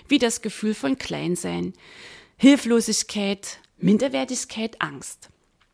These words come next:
Und sehr wahrscheinlich wirst du nicht entschlossen, dich entscheiden,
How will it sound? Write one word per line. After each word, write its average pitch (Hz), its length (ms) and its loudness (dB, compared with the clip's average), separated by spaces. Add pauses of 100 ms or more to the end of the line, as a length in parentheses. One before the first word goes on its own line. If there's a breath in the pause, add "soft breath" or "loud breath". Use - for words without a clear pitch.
(640)
Und 190 120 4
sehr 214 220 4
wahrscheinlich 220 680 0
wirst 233 340 2
du 294 80 6
nicht 240 320 4
entschlossen, 220 720 0 (800 loud breath)
dich 269 220 4
entscheiden, 202 640 2